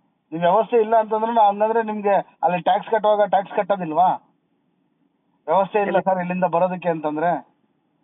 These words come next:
Speaker 1: ನಾವ್ ಅಲ್ಲಿಂದ ವ್ಯವಸ್ಥೆ ಇಲ್ಲ ಅಂತ ಅಲ್ಲೇ ನಾನು ಅವತ್ತು ಹೋದಾಗ, ಹೋಗಿ ಅಲ್ಲಿ ನಾನು ಚೆಕ್ ಬಂದಿಗೆ ಹಾಕಿದಾಗ
Speaker 2: ಹ್ಮ್.
Speaker 1: ಅವ್ರು, ಅವ್ರ ಅಮೌಂಟ್ ಕಟ್ಸ್ಕೊಂಡ್ರಲ್ವಾ?
Speaker 2: ಹಾ.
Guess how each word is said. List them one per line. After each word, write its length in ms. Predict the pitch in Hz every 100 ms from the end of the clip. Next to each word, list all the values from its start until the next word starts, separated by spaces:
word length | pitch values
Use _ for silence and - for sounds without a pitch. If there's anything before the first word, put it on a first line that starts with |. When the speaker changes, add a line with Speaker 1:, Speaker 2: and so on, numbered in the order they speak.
| _ -
Speaker 1:
ನಾವ್ 140 | 170
ಅಲ್ಲಿಂದ 280 | 175 196 214 208 185 - _
ವ್ಯವಸ್ಥೆ 380 | 160 202 196 226
ಇಲ್ಲ 140 | 214
ಅಂತ 180 | 214 208
ಅಲ್ಲೇ 180 | 196 202
ನಾನು 180 | 196 185
ಅವತ್ತು 240 | 180 180
ಹೋದಾಗ, 280 | 190 208 196
ಹೋಗಿ 340 | 185 202 196
ಅಲ್ಲಿ 180 | 196 180
ನಾನು 240 | 175 175 160
ಚೆಕ್ 220 | 170 160
ಬಂದಿಗೆ 280 | 196 185 156
ಹಾಕಿದಾಗ 360 | 160 175 170
Speaker 2:
ಹ್ಮ್. 1300 | 127 139 202 - _ _ _ _ _ - 185 185 147
Speaker 1:
ಅವ್ರು, 220 | 160 190
ಅವ್ರ 320 | 208 160 180 175
ಅಮೌಂಟ್ 300 | 175 214 196
ಕಟ್ಸ್ಕೊಂಡ್ರಲ್ವಾ? 960 | 180 202 190 151 113 135 175 143 - _ _ _ _ _ 185
Speaker 2:
ಹಾ. 300 | 185 160